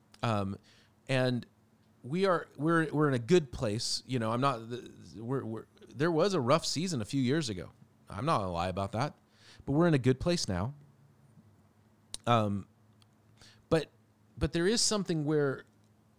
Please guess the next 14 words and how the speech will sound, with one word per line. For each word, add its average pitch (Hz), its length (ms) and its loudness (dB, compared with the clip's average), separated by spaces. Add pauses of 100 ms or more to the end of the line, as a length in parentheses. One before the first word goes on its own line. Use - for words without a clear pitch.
(500)
you'll 135 320 -4
hear, - 360 -10 (920)
I'm 151 60 -2
just 196 120 0
gonna 214 140 2
be 135 100 4
honest, 90 240 0
like, 123 140 -2
you'll 139 80 4
hear 170 340 0
about 160 300 2
churches 107 480 -2
that - 140 -6
have 117 440 0